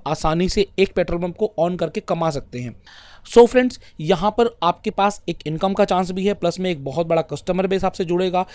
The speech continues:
तो उस कस्टमर बेस को आप कई सारी और भी सर्विसेज प्रोवाइड कर सकते हैं। लेकिन जो fact and figures हैं, ये confirm,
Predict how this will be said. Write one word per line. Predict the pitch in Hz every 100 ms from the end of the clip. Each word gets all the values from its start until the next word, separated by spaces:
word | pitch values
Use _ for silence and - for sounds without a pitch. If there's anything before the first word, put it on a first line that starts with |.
| -
तो | -
उस | 190 -
कस्टमर | 180 - 190 185
बेस | 175 -
को | 196
आप | - 160 -
कई | - 170
सारी | 175 156 175 -
और | 151 165
भी | 180
सर्विसेज | 151 147 156 -
प्रोवाइड | 139 131 139
कर | -
सकते | 135 135 -
हैं। | 151 170 - - -
लेकिन | 180 220 214
जो | 208
fact | - 175 -
and | 190
figures | - 170 180 170
हैं, | 190 185 - -
ये | 180 202 - 156
confirm, | 156 185 185